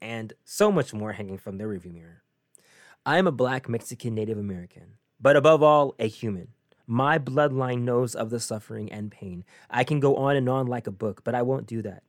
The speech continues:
I haven't written from words of my membrane in a while, and here it pours out. I embrace you all majorities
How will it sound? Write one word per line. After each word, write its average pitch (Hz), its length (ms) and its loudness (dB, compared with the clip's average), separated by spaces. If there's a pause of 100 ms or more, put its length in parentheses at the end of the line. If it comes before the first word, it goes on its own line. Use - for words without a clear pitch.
(140)
I 127 100 6
haven't 160 240 6
written 135 200 2
from 127 280 -6
words 113 480 -4 (260)
of 110 160 -2
my 113 200 -2
membrane 107 420 -4
in 101 80 -8
a 101 60 -6
while, 95 420 -8
and 110 140 -8
here 139 220 -2
it 139 160 -6
pours 113 340 -6
out. 101 320 -14 (440)
I 131 120 0
embrace 139 420 -2
you 127 120 -4
all 123 360 2
majorities 113 600 -4